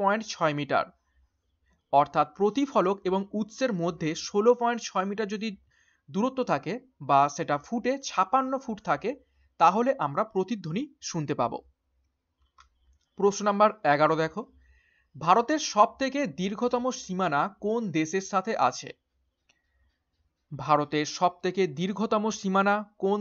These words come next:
দেশের সাথে আছে? খুবই গুরুত্বপূর্ণ প্রশ্ন এবং ইজি প্রশ্ন, বহুবার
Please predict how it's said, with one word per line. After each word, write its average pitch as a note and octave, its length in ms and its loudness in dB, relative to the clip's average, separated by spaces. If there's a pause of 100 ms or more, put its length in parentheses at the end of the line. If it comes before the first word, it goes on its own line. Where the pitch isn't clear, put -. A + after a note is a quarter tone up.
(160)
দেশের E3+ 300 -2
সাথে G3 280 -2
আছে? F3+ 180 -8 (400)
খুবই C#3+ 260 -4
গুরুত্বপূর্ণ G3+ 460 -4 (100)
প্রশ্ন G3 260 -2
এবং A3 100 -6 (180)
ইজি G3+ 260 -4
প্রশ্ন, D3+ 260 -4 (640)
বহুবার G3+ 300 2